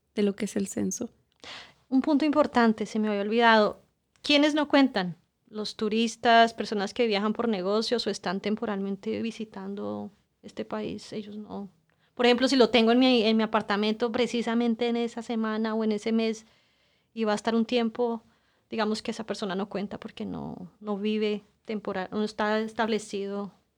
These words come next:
Speaker 2: eh, aquí en el país. Entonces, es importante.
Speaker 1: Sí,
Speaker 2: Es
Speaker 1: de pronto podemos confundirnos,
Speaker 2: Sí.
Speaker 1: ¿no? Si alguien nos está visitando, pero está aquí viviendo, ¿no?
Speaker 2: Se va a
Speaker 1: Por
Speaker 2: quedar tres meses, no sé, pero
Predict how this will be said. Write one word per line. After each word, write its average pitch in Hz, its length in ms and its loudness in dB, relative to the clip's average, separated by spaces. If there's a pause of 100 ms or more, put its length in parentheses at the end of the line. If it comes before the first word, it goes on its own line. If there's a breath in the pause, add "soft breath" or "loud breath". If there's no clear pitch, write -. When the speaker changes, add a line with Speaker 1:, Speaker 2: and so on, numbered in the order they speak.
Speaker 2:
eh, - 240 -16
aquí 208 240 -10
en 190 80 -6
el 196 80 -10
país. 196 380 -8
Entonces, - 400 -18
es - 60 -16
importante. - 680 -8 (1000 soft breath)
Speaker 1:
Sí, 277 200 2
Speaker 2:
Es 262 60 4
Speaker 1:
de 240 120 6
pronto 240 320 2
podemos 254 360 2
confundirnos, 220 680 2
Speaker 2:
Sí. 208 40 2
Speaker 1:
¿no? 226 160 4
Si 254 100 0
alguien 247 200 4
nos 240 160 4
está 233 200 0
visitando, 247 520 0
pero 233 160 0
está 233 200 0
aquí - 160 0
viviendo, 277 520 6
¿no? 233 220 2
Speaker 2:
Se 269 60 0
va 240 60 10
a - 20 10
Speaker 1:
Por 214 100 8
Speaker 2:
quedar 262 160 6
tres 262 200 6
meses, 269 460 0
no 226 120 -2
sé, 240 120 -4
pero 214 280 -2